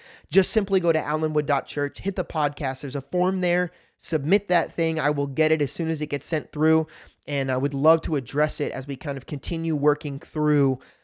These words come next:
a lot of these difficult, you know, to be honest, these are some of the things that I would try to skip over if I were reading on my <laughs> own. Listen, I'm gonna be honest, right?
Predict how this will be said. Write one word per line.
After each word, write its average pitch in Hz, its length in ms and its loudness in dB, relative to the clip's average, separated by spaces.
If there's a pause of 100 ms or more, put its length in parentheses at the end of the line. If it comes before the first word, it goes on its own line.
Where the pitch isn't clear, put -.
a 139 80 -4
lot 151 200 0
of 247 60 2
these 226 180 -2
difficult, 185 840 0 (400)
you 170 100 0
know, 180 80 0
to 175 100 0
be 165 120 2
honest, 185 360 2
these 180 200 4
are 202 60 6
some 190 200 0
of 170 60 -2
the 170 80 0
things 185 300 -2
that 151 100 2
I 151 80 2
would 165 120 0
try 170 140 -2
to 165 60 -2
skip - 320 -2
over 139 320 0
if 131 80 -8
I 147 80 0
were 151 120 0
reading 156 280 0
on 165 100 0
my 170 120 4
<laughs> 180 220 4
own. 302 140 4 (540)
Listen, 330 300 4
I'm 240 100 6
gonna 262 120 -2
be 226 160 0
honest, 339 480 4
right? 208 240 4